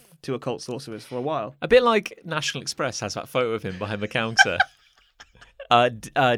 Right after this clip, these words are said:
Speaker 2: Dis, capital city of hell. There is a, there is a beaming photo of Chris Ray behind,
Speaker 1: Yeah.
Speaker 2: behind the counter. It's like, <laughs> "Do not serve this man." <laughs>
Speaker 1: Oh, don't summon him either.
Speaker 2: No,
Speaker 1: No,
Speaker 2: no.
Speaker 1: no.
Speaker 2: How would you summon Chris Ray?
Speaker 1: Um,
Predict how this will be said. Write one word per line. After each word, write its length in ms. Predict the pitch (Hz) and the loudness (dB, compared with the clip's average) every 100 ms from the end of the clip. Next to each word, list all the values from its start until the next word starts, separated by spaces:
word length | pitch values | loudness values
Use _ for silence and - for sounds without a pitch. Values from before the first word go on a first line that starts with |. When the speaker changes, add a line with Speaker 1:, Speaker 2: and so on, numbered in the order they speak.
| 107 | 2
Speaker 2:
Dis, 420 | 156 127 - - - | 2 4 4 2 0
capital 280 | 135 135 135 | 0 0 -2
city 320 | 135 127 117 | -2 -2 -4
of 80 | 117 | 0
hell. 400 | 127 98 101 - - | 0 0 -4 -8 -2
There 140 | 135 | 2
is 140 | 151 | 2
a, 20 | 139 | 0
there 280 | 160 127 | -2 0
is 100 | 127 | 0
a 40 | 123 | 0
beaming 400 | 120 151 156 139 | 0 -2 -2 -2
photo 420 | 147 143 139 101 | 2 2 2 -2
of 100 | 101 | -2
Chris 260 | 139 131 139 | -2 -2 2
Ray 220 | 120 110 | 2 2
behind, 340 | 101 104 226 | 0 2 4
Speaker 1:
Yeah. 60 | - - | 4 4
Speaker 2:
behind 400 | 127 - 165 139 | 2 6 6 4
the 80 | |
counter. 440 | - 143 - - 117 | 2 6 6 4 2
It's 260 | - - 427 | 4 2 0
like, 160 | - 453 - 523 - - - - - _ - | 0 2 0 0 -6 -8 -6 -8 -8 _ 6
<laughs> 320 | 349 359 381 | 10 10 8
"Do 140 | 143 139 | 2 4
not 180 | 151 | 4
serve 320 | - 147 131 131 | 4 6 4 4
this 200 | 131 143 | 0 0
man." 180 | 135 - | -2 0
<laughs> 40 | 214 190 480 - 480 _ _ - 370 330 311 214 | 0 2 0 -2 -6 _ _ -12 -10 -6 -6 -4
Speaker 1:
Oh, 460 | 294 247 226 185 151 | 0 2 2 2 0
don't 200 | 185 214 | -2 -2
summon 340 | - 170 180 107 | -2 -2 -2 -6
him 160 | 92 | -8
either. 260 | 101 131 139 147 | -8 -8 -8 4
Speaker 2:
No, 400 | 165 202 131 87 | 6 8 6 0
Speaker 1:
No, 240 | 127 113 | -8 -4
Speaker 2:
no. 260 | 139 113 90 | -2 -2 -4
Speaker 1:
no. 140 | 127 165 | -2 2
Speaker 2:
How 100 | 269 | 2
would 140 | - | 0
you 80 | 208 | -4
summon 280 | - 120 95 | -4 -6 -6
Chris 240 | 113 - | -8 -8
Ray? 140 | 87 - - _ _ _ | -10 -12 -16 _ _ _
Speaker 1:
Um, 800 | 214 277 285 285 294 294 311 | -2 -2 -2 -2 0 0 -2